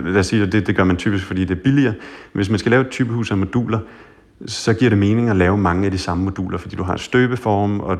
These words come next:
du har, øh, en masse infrastruktur omkring det i dit, øh, i dit værksted, hvor det bliver lavet,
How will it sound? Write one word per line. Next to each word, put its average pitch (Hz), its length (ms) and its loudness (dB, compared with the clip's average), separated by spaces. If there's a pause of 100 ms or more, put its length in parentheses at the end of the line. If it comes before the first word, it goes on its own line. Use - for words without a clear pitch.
du 92 140 -2
har, 87 420 -2 (320)
øh, 90 300 2
en 90 120 2
masse 87 320 0
infrastruktur 101 680 -4
omkring 95 400 -2
det 92 240 0
i 98 100 -6
dit, 90 360 -8
øh, 73 240 -4 (420)
i - 80 -2
dit 87 140 2
værksted, 120 320 2
hvor 101 100 0
det 92 100 0
bliver 90 140 -2
lavet, 95 320 2